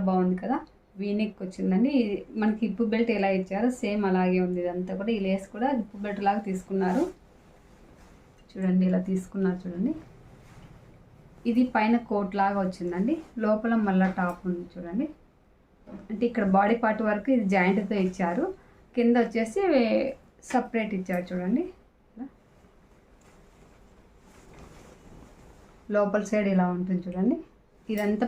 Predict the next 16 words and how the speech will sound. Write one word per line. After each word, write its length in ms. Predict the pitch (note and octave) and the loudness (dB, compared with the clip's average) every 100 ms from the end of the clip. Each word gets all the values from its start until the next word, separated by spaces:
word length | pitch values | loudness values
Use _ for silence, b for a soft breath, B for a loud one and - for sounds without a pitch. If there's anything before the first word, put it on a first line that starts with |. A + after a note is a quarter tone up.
| A3+ | 0
పాయిల్ 260 | G3 F#3+ F#3 | 2 2 0
ప్రింటే 320 | G3 F#3+ F#3+ | -2 0 2
అండి, 140 | F#3 A#3 B3 | 4 4 2
ఇదేం 240 | G3 G3 G3 | 2 0 2
వాటర్లో 420 | F#3 F3+ F#3 G3 G3 | 2 0 -2 0 0
పడితే 300 | F#3+ F#3 - F#3+ | 0 -4 -2 2
అంతేం 280 | F#3 F3+ F#3+ G3 | 2 2 0 0
పోదన్నమాట. 580 | F#3+ F#3 F#3+ F3+ F3 F3+ C4+ B B B B - E3+ | 0 2 4 2 -2 -6 -6 B B B B -14 -4
మనం 180 | F3+ F#3 F#3 | 2 4 2
బ్రష్ 260 | F3 F3+ - - | 0 -2 -4 -2
చేసి 320 | G#3 F#3+ - A3 F#3+ | 0 0 0 0 2
బ-, 100 | F#3 G3+ | 0 -2
ఎక్కువ 280 | F#3 - G#3+ G#3 G3 F3+ F#3+ A#3 - - - - - - - | -8 -6 -2 2 2 2 -2 -8 -12 -16 -14 -14 -18 -20 -8
చేసామంటే 640 | G#3 F#3+ G#3 G3+ G3 G3 B3+ | -4 -4 -2 0 0 -2 -4
పోతుంది 320 | G#3+ F#3+ G#3 G3+ | -4 -4 -4 0
కానీ 140 | G3 | 4